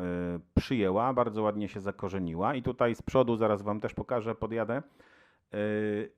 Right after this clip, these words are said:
z przodu było praktycznie, o, zobaczcie. To było praktycznie wyrwane. Albo wyrwane z korzeniami, albo urwane. Tak po prostu, bo, bo, bo jakaś tam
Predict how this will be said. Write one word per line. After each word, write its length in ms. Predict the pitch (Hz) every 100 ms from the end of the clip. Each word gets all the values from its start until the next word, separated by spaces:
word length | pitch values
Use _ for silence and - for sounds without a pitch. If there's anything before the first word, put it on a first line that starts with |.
| _ _
z 120 | -
przodu 280 | - 185 185
było 580 | 160 160 156 147 - - _
praktycznie, 840 | 135 123 139 - 135 127 127 123 113 _ _ _ _ _ _ _ _ _ _ _ _ _ _ _ _ _ _ _ _ _ _ _ _ _ _ 113
o, 220 | 98 90
zobaczcie. 600 | 113 117 101 - 95 85 - _ _ _
To 100 | 151
było 220 | 185 196
praktycznie 640 | - 156 - 180 - 160 143
wyrwane. 720 | 131 131 131 127 98 78 73 - _
Albo 300 | 139 165 170
wyrwane 460 | 147 139 151 143 123
z 60 |
korzeniami, 800 | - 123 123 131 139 143 165 180 -
albo 720 | 131 135 139 135 127 135 - _
urwane. 720 | 175 165 113 104 90 87 90
Tak 320 | - 104 -
po 120 | -
prostu, 360 | 101 104 - 110
bo, 220 | 98 104
bo, 240 | 90 101 92
bo 160 | 101
jakaś 300 | 107 107 95
tam 280 | 107 101